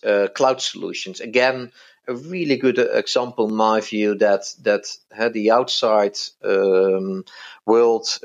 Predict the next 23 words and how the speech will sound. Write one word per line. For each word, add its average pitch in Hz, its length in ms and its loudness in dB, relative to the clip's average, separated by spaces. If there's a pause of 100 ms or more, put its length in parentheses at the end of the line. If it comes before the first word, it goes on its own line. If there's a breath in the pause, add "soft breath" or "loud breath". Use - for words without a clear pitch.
(140)
providing 110 680 0
these, 101 340 -4
uh, - 100 -8
solutions 113 640 -2
to, - 140 -6 (140)
to, 107 320 -6
to, 98 480 -4
to - 140 -8
business 101 680 -2 (340 loud breath)
is 110 220 -4
really 120 320 0
driving, 107 760 0
um, 98 720 2 (280)
uh, 101 460 -4
a 107 100 -2
change 98 640 -2
and 101 160 -6
a 98 100 -2
requirement 104 760 0
for, 98 540 0 (440 loud breath)
um, 95 640 0 (220)
nou 107 100 -2
ja, 76 180 -2